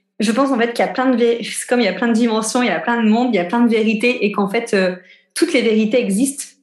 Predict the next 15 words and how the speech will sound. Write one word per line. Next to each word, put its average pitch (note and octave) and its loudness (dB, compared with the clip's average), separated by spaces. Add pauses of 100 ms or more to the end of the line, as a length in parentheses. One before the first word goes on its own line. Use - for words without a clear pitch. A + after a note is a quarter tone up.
(220)
et G3 -2
qu'il G#3 -2
faut G#3 0
juste A3+ -2
choisir G3+ -2
celle G3+ -2
que G#3+ -2
tu F#3+ -4
décides F#3+ -2
de F#3 0
croire, G#3 -2
en F#3+ -2
fait, F3+ -10
c'est F#3+ -14
tout. - -20